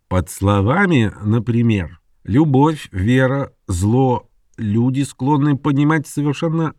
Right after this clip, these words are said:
разные явления. Один. Убери свои личные особенности, сейчас не про них. Суди с позиции инопланетного осьминога. Если ты болеешь за какую-либо команду, срочно выздоравливай. Пожелай того же оппонентам,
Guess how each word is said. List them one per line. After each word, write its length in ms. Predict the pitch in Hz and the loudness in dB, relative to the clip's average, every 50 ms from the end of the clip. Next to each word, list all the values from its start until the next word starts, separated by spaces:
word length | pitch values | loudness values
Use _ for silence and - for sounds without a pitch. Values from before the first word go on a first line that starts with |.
| _ - | _ -8
разные 560 | 113 107 127 151 180 175 - 170 170 180 175 | -4 -2 0 0 0 0 0 -2 -2 -2 -2
явления. 420 | 180 180 190 190 151 90 - - - _ _ _ _ _ _ _ _ _ _ _ _ _ _ | -2 -2 -2 -2 -2 -4 -6 -10 -18 _ _ _ _ _ _ _ _ _ _ _ _ _ _
Один. 400 | - 113 110 110 123 104 85 69 - _ _ _ _ _ _ _ _ _ _ _ | 2 2 4 4 4 4 2 0 -4 _ _ _ _ _ _ _ _ _ _ _
Убери 440 | - 107 113 120 135 127 123 151 160 | -4 -2 2 2 4 4 4 2 0
свои 280 | 147 - 147 147 143 | 0 0 2 2 4
личные 440 | 139 139 143 135 - - 131 127 120 | 4 4 2 0 -2 -2 -2 0 0
особенности, 760 | 101 - 147 151 151 156 156 143 - - - 147 117 - - | 0 -2 -2 0 0 0 0 -2 -4 -4 -4 -4 -4 -6 -10
сейчас 460 | - - - 117 - 139 131 117 - - | -14 -12 -10 -6 -4 -2 -2 -4 -4 -4
не 320 | 104 101 104 117 127 131 | -2 2 4 4 4 2
про 180 | - 123 117 120 | 2 2 0 2
них. 300 | 131 143 101 - _ _ _ _ _ - _ | 2 0 -2 -6 _ _ _ _ _ -20 _
Суди 480 | - - - 120 113 113 117 143 160 175 | -10 -2 0 2 2 4 2 2 0 -2
с 120 | 151 - | -4 -4
позиции 760 | - 139 113 92 95 123 143 139 - - - 156 151 151 139 - _ _ | -2 0 0 0 0 -2 -4 -6 -8 -6 -6 -4 -4 -6 -8 -10 _ _
инопланетного 1000 | - 139 147 143 139 135 - - 127 120 113 113 120 - - - 127 120 117 120 | 0 2 4 4 4 2 0 0 0 2 2 2 0 -2 -2 -2 -2 0 -2 -2
осьминога. 640 | - - 98 - - 120 117 113 110 92 78 - - _ - | -4 -6 -10 -6 -2 -2 0 0 0 -2 -6 -10 -16 _ -12
Если 420 | - 98 110 127 117 - - 110 | -10 -6 -6 -6 -6 -6 -6 -6
ты 180 | 101 95 127 131 | -4 -2 -2 0
болеешь 440 | 113 110 110 123 131 131 120 107 90 | 0 2 2 2 2 2 2 0 -2
за 120 | 92 101 | -4 -6
какую-либо 600 | - - 92 - 131 127 117 110 120 123 110 104 90 | -6 -8 -6 -4 -2 -2 0 0 -2 -2 -4 -4 -4
команду, 560 | - 98 101 131 170 190 185 165 147 117 95 | -4 -2 -2 0 0 0 0 2 2 0 0
срочно 600 | - - 117 113 139 156 143 - - - 143 139 | 0 -2 0 0 2 0 0 -2 -2 -2 0 0
выздоравливай. 640 | 135 131 95 92 87 82 82 87 92 90 78 76 - - _ _ _ | 0 0 0 -2 -2 -2 -2 -2 -4 -4 -6 -10 -12 -16 _ _ _
Пожелай 400 | 151 151 165 202 214 202 175 131 | -4 -2 0 0 2 2 0 0
того 260 | 117 165 160 147 139 | 2 0 2 2 2
же 120 | 123 139 | 2 2
оппонентам, 640 | 131 101 - 143 139 127 101 87 78 - 71 71 - | 2 0 0 0 0 0 0 -2 -4 -6 -12 -18 -18